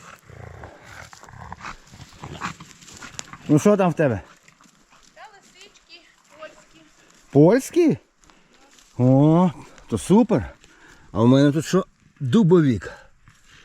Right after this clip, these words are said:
Speaker 1: Бач? О.
Speaker 2: А, я його бачила.
Speaker 1: А, ти тут проходила? Я ж тільки зайшов сюди.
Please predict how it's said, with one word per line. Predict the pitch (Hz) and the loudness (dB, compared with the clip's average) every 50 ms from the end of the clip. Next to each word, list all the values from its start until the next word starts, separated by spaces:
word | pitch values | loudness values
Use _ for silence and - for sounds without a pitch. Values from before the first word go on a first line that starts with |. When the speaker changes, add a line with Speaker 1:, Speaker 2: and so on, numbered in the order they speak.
| _ _ _ _ | _ _ _ _
Speaker 1:
Бач? | 101 117 135 139 - - - - - - | -4 -2 -2 -4 -6 -10 -18 -20 -16 -10
О. | 110 101 87 71 - _ _ _ _ _ _ _ _ _ _ | -10 -8 -8 -10 -14 _ _ _ _ _ _ _ _ _ _
Speaker 2:
А, | 226 226 247 | -20 -20 -20
я | 269 277 262 | -20 -20 -20
його | 269 269 294 | -20 -20 -20
бачила. | 254 240 277 233 226 _ _ 240 233 220 _ _ _ _ _ _ _ _ _ _ _ _ - _ _ - - - _ | -20 -20 -20 -20 -20 _ _ _ -20 -20 _ _ _ _ _ _ _ _ _ _ _ _ -20 _ _ -20 -20 -20 _
Speaker 1:
А, | - 120 113 101 | -6 -4 -4 -2
ти | 98 101 | -4 -6
тут | - 127 110 - | -6 -8 -8 -6
проходила? | 127 120 - 151 160 143 120 107 92 87 - - _ _ _ _ - - _ _ _ _ _ _ _ _ _ _ _ _ _ _ _ _ _ | -6 -4 0 0 2 2 2 0 -2 -6 -10 -14 _ _ _ _ -20 -20 _ _ _ _ _ _ _ _ _ _ _ _ _ _ _ _ _
Я | - 85 95 95 90 | -18 -12 -8 -8 -8
ж | 80 - | -8 -10
тільки | - 92 - 98 | -12 -10 -6 -2
зайшов | 101 107 104 90 - 160 139 107 | 0 0 -2 0 0 0 0 0
сюди. | - - 90 92 | -2 -6 -6 -6